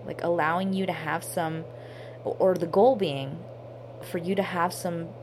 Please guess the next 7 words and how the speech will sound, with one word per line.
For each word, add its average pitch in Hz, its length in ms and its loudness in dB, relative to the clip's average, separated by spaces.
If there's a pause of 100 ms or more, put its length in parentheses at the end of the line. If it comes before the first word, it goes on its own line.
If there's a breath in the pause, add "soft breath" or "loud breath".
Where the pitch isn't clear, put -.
(240)
version 180 320 2
of 175 100 0
autonomy. 175 680 -4 (1000 loud breath)
I 139 80 0
also 247 320 6
recommend 185 600 2
therapy 180 580 4